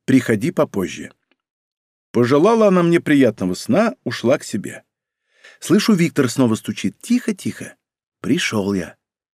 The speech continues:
«Приходил сегодня кто-то к старухе», выстукиваю я. «Не могу к тебе выйти». «Понимаю», отвечает Виктор. «Пока все», стучу я и опять остаюсь в одиночестве.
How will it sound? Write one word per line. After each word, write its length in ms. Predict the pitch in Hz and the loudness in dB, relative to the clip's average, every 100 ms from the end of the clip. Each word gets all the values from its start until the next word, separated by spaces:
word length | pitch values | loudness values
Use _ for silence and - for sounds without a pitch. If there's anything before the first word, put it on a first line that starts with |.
| _ _ _ _ _ _ | _ _ _ _ _ _
«Приходил 600 | - 104 110 101 127 196 | -6 -2 -2 0 4 2
сегодня 540 | 185 156 131 165 170 175 | 2 0 2 2 0 -4
кто-то 360 | - 170 180 | -2 -2 -2
к 60 | - | -6
старухе», 520 | - 170 131 117 113 | -4 0 2 0 0
выстукиваю 640 | 117 - 110 113 101 104 | -2 -2 -4 -2 0 0
я. 260 | 95 101 95 _ _ _ - | 2 0 -2 _ _ _ 2
«Не 180 | 120 | 4
могу 340 | 139 123 101 170 | 6 4 2 -2
к 60 | |
тебе 240 | - 143 151 | -2 -2 0
выйти». 460 | 104 92 - 87 - _ _ _ _ _ _ | 0 -2 -6 -12 -14 _ _ _ _ _ _
«Понимаю», 800 | 98 156 202 147 127 131 135 127 | 0 2 4 4 4 4 2 -2
отвечает 560 | - 113 131 135 127 120 | -10 -4 -2 2 0 0
Виктор. 420 | 123 - 135 123 - _ _ _ _ _ | -2 2 0 0 -10 _ _ _ _ _
«Пока 420 | - 107 - 208 | -2 0 2 2
все», 520 | 220 - 147 147 151 147 _ - | 0 -4 0 2 2 -2 _ -20
стучу 460 | - 135 123 110 | -2 0 0 -2
я 300 | 95 165 214 - _ _ | 2 4 2 -2 _ _
и 100 | 131 | 2
опять 360 | 127 - 196 - | 2 2 0 0
остаюсь 520 | 143 - 113 127 - | -4 0 0 0 -2
в 40 | |
одиночестве. 760 | 110 95 - - - - - | -4 -4 -8 -14 -18 -20 -20